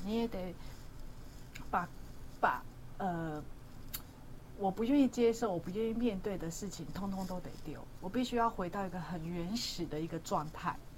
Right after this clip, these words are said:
好，所以要丢。那，呃，我会帮我的顾客做一些服装上啊，或什么样的诊断，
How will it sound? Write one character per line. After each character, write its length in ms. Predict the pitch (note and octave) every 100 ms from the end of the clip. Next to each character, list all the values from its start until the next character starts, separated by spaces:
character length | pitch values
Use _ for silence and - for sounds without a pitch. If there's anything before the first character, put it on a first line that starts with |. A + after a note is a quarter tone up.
| -
好， 100 | E3
所 180 | - G#3
以 100 | G3+ - - - - -
要 200 | G3+ F3 - -
丢。 380 | G3+ F#3 F3+ F#3+ - - - -
那， 280 | A#3 A3 F#3+ G3 - - -
呃， 360 | F#3 E3 D#3+
我 140 | E3 E3+
会 200 | A3+ A3
帮 200 | G#3+ G3+
我 100 | E3
的 100 | F3
顾 140 | G3+
客 220 | G3+ G3
做 180 | F3+ F#3+
一 80 | F3+
些 280 | F#3 F3 F3+
服 180 | F#3 F3+
装 220 | G3 F#3+
上 280 | G#3 F#3 F3
啊， 160 | E3+
或 140 | F3 G3
什 160 | E3
么 60 | C#3+
样 140 | F3+
的 120 | E3+
诊 180 | - F3+ D3+
断， 240 | F3+ D#3